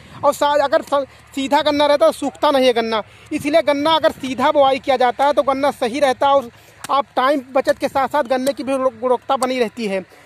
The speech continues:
देख ले, गन्ना सूखने के, सूखता भी नहीं है और अच्छी बुआई किया जा सकता है। देखिए, ये बारह बीघा के प्लाट पूरी बुआई हो चुका है, चार घंटे में बुआई समाप्त।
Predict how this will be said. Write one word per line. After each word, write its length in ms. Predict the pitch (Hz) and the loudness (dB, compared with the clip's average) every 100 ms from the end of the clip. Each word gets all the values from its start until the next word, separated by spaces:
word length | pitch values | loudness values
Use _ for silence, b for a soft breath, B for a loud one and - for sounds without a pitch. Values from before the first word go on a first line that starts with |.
| B | B
देख 140 | 277 269 | -4 0
ले, 120 | 285 | 0
गन्ना 260 | 269 277 | 0 -2
सूखने 340 | 277 262 - 277 | -4 -6 -8 -6
के, 180 | 285 254 B B B | -4 -4 B B B
सूखता 360 | - 180 - 196 | -10 -8 -2 -2
भी 120 | 262 | 0
नहीं 220 | 285 285 | 0 0
है 80 | 294 | 0
और 140 | 285 262 | 0 0
अच्छी 220 | - 285 | -2 -4
बुआई 260 | 247 247 | 0 0
किया 160 | 254 254 | 0 -2
जा 120 | 233 | -2
सकता 260 | 214 202 226 | -6 -6 -6
है। 60 | |
देखिए, 340 | 208 208 208 175 _ _ _ _ _ _ _ - | -6 -10 -14 -16 _ _ _ _ _ _ _ -8
ये 120 | 277 | -2
बारह 300 | 269 247 254 | 2 4 2
बीघा 220 | 233 226 | 0 -4
के 100 | 247 | -4
प्लाट 320 | - 233 262 | -6 -2 -2
पूरी 200 | - 247 | -4 -10
बुआई 240 | 220 214 214 | -6 -2 -2
हो 60 | 190 | -6
चुका 260 | 185 180 | -10 -10
है, 200 | 156 165 _ _ _ _ _ _ _ _ _ _ _ _ _ _ _ | -10 -16 _ _ _ _ _ _ _ _ _ _ _ _ _ _ _
चार 300 | - 240 269 | -4 -2 0
घंटे 280 | 269 254 240 | -2 -4 -4
में 140 | 277 240 | -4 -2
बुआई 280 | 247 247 247 | 0 0 -4
समाप्त। 560 | 220 214 196 - - | -6 -4 -4 -8 -20